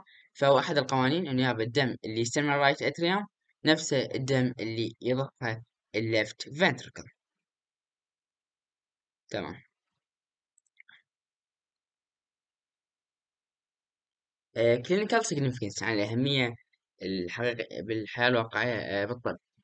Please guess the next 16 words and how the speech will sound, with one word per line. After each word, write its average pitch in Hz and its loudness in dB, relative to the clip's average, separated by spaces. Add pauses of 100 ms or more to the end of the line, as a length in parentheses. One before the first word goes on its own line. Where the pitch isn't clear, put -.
(140)
نقول 135 0
if 131 -2
R 160 6
V 170 0
output 139 2
increases 156 2 (340)
L 160 6
V 160 4
output 151 4
by 117 2 (180)
zero 139 4
point 117 -2
one 151 2
milliliter 139 0 (400)
per 131 4
minute 156 2